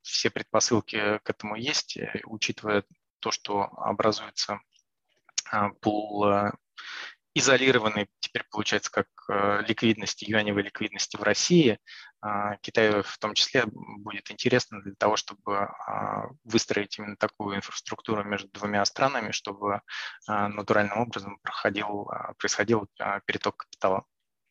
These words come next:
с одного рынка на другой. А, во всяком случае,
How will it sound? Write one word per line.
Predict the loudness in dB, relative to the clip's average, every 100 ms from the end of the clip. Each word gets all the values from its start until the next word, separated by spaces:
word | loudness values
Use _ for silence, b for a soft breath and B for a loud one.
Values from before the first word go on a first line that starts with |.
| _ _ _ -20 B _ _ _
с | -6 -4 0 2
одного | 4 4 4
рынка | 2 -4
на | -12 -4
другой. | -4 -4 -10 _ _ _ B B B B B
А, | 0 2
во |
всяком | 2 2 2
случае, | 2 2 4